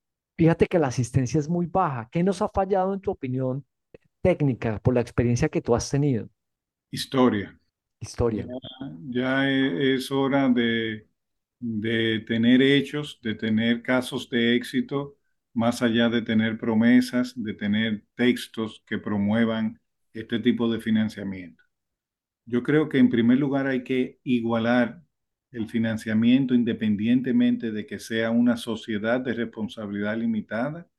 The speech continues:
Speaker 2: u un patrimonio autónomo, desde el punto de vista de a quién va dirigido, desde el punto de vista del monto de la emisión.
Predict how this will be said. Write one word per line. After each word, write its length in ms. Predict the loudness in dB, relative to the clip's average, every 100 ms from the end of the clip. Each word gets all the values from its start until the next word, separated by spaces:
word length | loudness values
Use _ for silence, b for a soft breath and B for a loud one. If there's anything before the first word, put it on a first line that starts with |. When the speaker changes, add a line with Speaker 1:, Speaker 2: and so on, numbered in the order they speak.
| _ _ _ _ -4
Speaker 2:
u 320 | 0 4 6
un 200 | 6 4
patrimonio 580 | -2 -4 -4 0 0 -2
autónomo, 500 | -6 -12 -14 -18 -20 _ _ _ _ -14
desde 180 | -10
el 100 | -10
punto 340 | -4 -2 0 0
de 60 |
vista 280 | 0 -2 -4
de 100 | -10
a 100 | -12
quién 300 | -8 -4 -2 0
va 80 |
dirigido, 560 | 0 0 0 0 0 -8 _ _ _ _ _ _ _ _
desde 140 | -10
el 60 | -6
punto 300 | -2 -2 0
de 80 | 0
vista 320 | 0 -2 -4
del 180 | -2 0
monto 440 | 4 4 4 0
de 80 | -2
la 80 | -4
emisión. 540 | -8 -10 -14 -16 -18